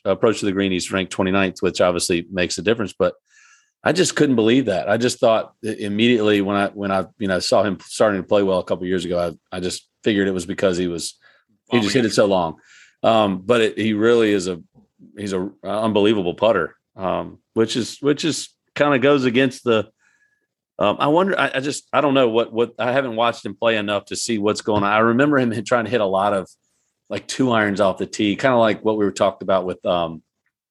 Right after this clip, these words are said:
with Matt Wolff. Like, he was like, "I'm just gonna hit it in the fairway." And, like, you know what? He, he bombs it. Just hit your driver. You know, I, I, I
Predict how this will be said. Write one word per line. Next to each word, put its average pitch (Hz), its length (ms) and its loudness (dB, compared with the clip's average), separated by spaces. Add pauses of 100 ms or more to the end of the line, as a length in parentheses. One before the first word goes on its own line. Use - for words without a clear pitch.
(480)
with 101 240 -2
Matt 107 220 0
Wolff. 98 300 0 (800)
Like, - 200 0
he 117 120 2
was 107 140 2
like, 101 140 0
"I'm 120 220 0
just 110 180 -2
gonna 113 120 2
hit 104 140 0
it 107 80 2
in 101 60 0
the 98 80 -2
fairway." 95 440 2
And, 90 120 -4
like, 95 320 -8
you 139 40 -6
know 135 140 -4
what? 123 140 0
He, 147 240 -4
he 143 160 -6
bombs 120 500 -2
it. - 180 -10
Just - 280 -8
hit 147 160 -4
your 123 100 -10
driver. 104 480 -6
You 101 80 -12
know, 95 80 -2
I, 104 160 2
I, 107 220 2
I 110 60 2